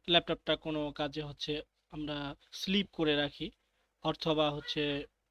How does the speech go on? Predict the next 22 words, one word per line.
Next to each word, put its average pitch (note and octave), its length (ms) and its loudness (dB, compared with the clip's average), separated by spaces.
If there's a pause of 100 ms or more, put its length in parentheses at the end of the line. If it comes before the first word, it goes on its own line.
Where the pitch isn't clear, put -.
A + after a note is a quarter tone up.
(920)
এটা G#3+ 140 4
হচ্ছে D4 160 4
সিকিউরিটি। G3 600 6
যেমন E3 260 6
Android F3 500 8
ফোনে F3 200 0
আমরা D#3+ 240 4
সিকিউরিটি E3 720 2 (240)
লক D#3+ 300 8
দিয়ে D3+ 200 4
রাখি, D3+ 260 0
স্ক্রিন D#3 360 2
লক। D3+ 200 4 (220)
তো C#3+ 240 -4
সেম C#3+ 320 -2 (260)
ধরে D#3+ 180 4
নেন D3+ 220 0
যে D#3 80 2
এটাও D3+ 180 2
একটা D3+ 200 2
স্ক্রিন D3 320 0
লক। D3 200 -2